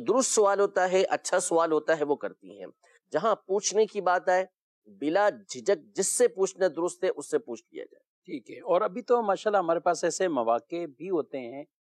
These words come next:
Speaker 2: کہ جہاں کوئی ایسی جھجک والے معاملات ہوتے ہیں تو آدمی ٹیلی فون کے ذریعے عالم سے رابطہ کر سکتا ہے، دارالحدیث اہل سنت سے پوچھ سکتا ہے،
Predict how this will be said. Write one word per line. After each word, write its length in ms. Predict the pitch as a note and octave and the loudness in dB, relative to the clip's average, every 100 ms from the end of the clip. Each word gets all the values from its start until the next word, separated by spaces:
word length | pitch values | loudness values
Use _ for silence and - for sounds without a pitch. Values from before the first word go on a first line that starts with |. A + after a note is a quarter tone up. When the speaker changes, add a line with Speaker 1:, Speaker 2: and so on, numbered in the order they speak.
| _ _ _ C3+ | _ _ _ 0
Speaker 2:
کہ 380 | C#3 C#3+ C#3+ - B2 | 2 4 0 -2 -2
جہاں 380 | D3 D3+ D#3+ D#3 | 0 2 2 0
کوئی 260 | - D3 | -4 -6
ایسی 260 | C#3 - C#3+ | -4 -4 -6
جھجک 400 | B2 A2+ D3 C3+ | -8 -6 -6 0
والے 200 | C#3 C3+ | 0 0
معاملات 480 | A#2+ A2+ A#2 B2 A#2+ | -2 -6 -2 -2 -2
ہوتے 220 | A#2 B2+ | -8 -8
ہیں 120 | B2+ | -10
تو 160 | B2 C3 | -4 -2
آدمی 280 | B2+ D3 D3 | -2 -4 -10
ٹیلی 380 | _ D3+ E3+ | _ -14 -12
فون 180 | F#3 F#3+ | -12 -12
کے 100 | F3+ | -12
ذریعے 320 | F3 F#3 F3+ E3+ _ _ | -12 -8 -8 -8 _ _
عالم 260 | C3 C3 C#3+ | -6 -6 -6
سے 160 | C3+ C3+ | -6 -4
رابطہ 260 | B2+ - | -4 -2
کر 220 | B2+ B2+ | -4 -4
سکتا 380 | A2+ A#2+ - B2 | -10 -14 -10 -6
ہے، 80 | B2 | -6
دارالحدیث 340 | A#2 B2 A#2+ | -4 -6 -6
اہل 160 | C3+ B2 | -8 -10
سنت 300 | - E3 D3+ | -16 -16 -12
سے 120 | D3 | -12
پوچھ 240 | - C#3 - | -12 -12 -10
سکتا 340 | A#2 - | -12 -6
ہے، 80 | A#2 | -6